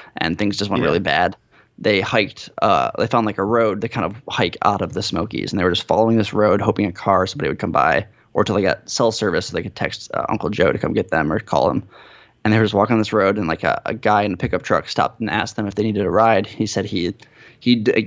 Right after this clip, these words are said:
Speaker 1: drops off hikers and picks hikers up and stuff, and so he usually drops people off the trailhead. Obviously saw that they were fairly defeated looking hikers,
Speaker 2: <laughs>
Speaker 1: and, um,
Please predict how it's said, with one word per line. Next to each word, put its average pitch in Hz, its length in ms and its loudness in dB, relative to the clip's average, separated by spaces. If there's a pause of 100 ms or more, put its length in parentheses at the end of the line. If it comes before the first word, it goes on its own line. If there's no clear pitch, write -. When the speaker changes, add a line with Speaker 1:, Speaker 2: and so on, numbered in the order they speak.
(100)
Speaker 1:
drops 104 320 2
off 98 200 4
hikers 76 440 -2
and 82 120 -6
picks - 180 -8
hikers - 300 -2
up 80 180 2
and 67 100 -4
stuff, - 480 0
and 107 120 0
so - 160 0
he 113 100 2
usually 104 180 2
drops 101 220 0
people 87 160 0
off 98 140 -2
the 85 80 -10
trailhead. 95 480 2 (440)
Obviously 113 400 2
saw 101 240 4
that 95 120 -2
they 98 120 2
were 95 260 0 (220)
fairly 123 500 2
defeated 107 500 0
looking 107 260 -2
hikers, 101 460 2 (260)
Speaker 2:
<laughs> - 240 -10
Speaker 1:
and, 107 300 2
um, 101 340 0